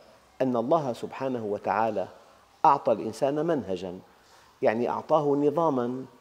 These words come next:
لحركته، افعل ولا تفعل. فهذا النظام لحركته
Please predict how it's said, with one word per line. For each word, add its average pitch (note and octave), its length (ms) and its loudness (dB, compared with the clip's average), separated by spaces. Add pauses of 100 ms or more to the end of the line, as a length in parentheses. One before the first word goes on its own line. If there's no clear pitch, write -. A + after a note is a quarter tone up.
(300)
لحركته، B2+ 720 -2 (680)
افعل D3 500 4 (320)
ولا D#3 220 4
تفعل. F#2+ 420 -4 (580)
فهذا E3 320 4
النظام E3 460 2
لحركته A#2 920 -4